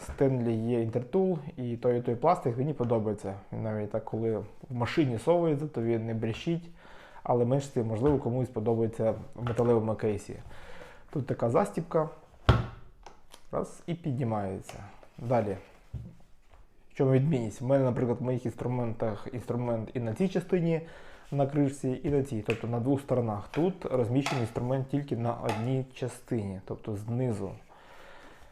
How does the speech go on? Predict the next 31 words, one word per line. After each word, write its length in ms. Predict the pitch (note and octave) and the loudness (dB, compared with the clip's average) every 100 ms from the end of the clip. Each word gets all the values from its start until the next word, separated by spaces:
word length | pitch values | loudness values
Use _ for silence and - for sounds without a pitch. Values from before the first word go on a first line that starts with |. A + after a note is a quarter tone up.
| - - - | -20 -18 -6
І 80 | A#2 - - - - | -6 -6 -14 -14 0
цей 160 | D3+ | 4
набір 520 | C#3+ C3 C3 C#3 B2 G#2+ - - - | 6 6 8 8 6 2 -6 -16 -4
вміщає 380 | C3 A#2+ C#3+ B2 | -2 4 6 6
в 40 | |
себе 300 | A2+ B2+ A#2 | 6 4 4
тридцять 360 | A#2 C3 B2 A2+ | 4 2 2 2
три 160 | A#2+ A#2 | 2 2
предмети. 640 | A#2 B2 G#3 G#3 F3+ E3+ - - | 2 2 2 2 0 0 -6 -4
Ну, 220 | F3+ C3 | 2 6
я 140 | C3 | 6
десь 180 | B2+ A#2+ | 6 4
бачив, 380 | A2+ B2+ B2 G#2+ | 6 4 4 -2
що 400 | - B2 A#2+ A#2 | 0 4 6 6
в 60 | A#2+ | 4
описі 320 | A#2+ C3+ B2+ | 2 -2 -2
написано 600 | A#2 B2+ - A#2 A#2 A2+ | 0 0 0 -2 0 0
тридцять 320 | A2 A#2 A2+ | 0 -2 -2
чотири, 400 | B2+ D3+ F#3 E3 | -4 4 6 6
наскільки 340 | A#2 C3 - A2+ | 4 -2 -2 -2
розумію, 480 | A2+ C3+ D3 C3 | 0 0 2 2
це 400 | A2+ - B2 A#2+ A2+ - - - - | 0 2 4 4 2 -8 -20 -20 -20
хтось 300 | - - C3+ | -2 6 6
ще 200 | - B2 | 6 2
рахує 460 | A#2 - C3 B2+ A#2 | 2 4 4 4 4
сам 300 | - B2 A#2+ | 2 0 2
оцей 240 | - A#2+ | 2 2
кейс. 460 | A2+ A2+ F#2+ - - - - | 0 -2 -4 -6 -16 -16 0
Тридцять 300 | C#3 C#3 B2+ | 0 2 0
три 120 | A#2+ | 0
предмети. 560 | A#2 D3 G3 G#3 F3+ | 0 2 2 2 0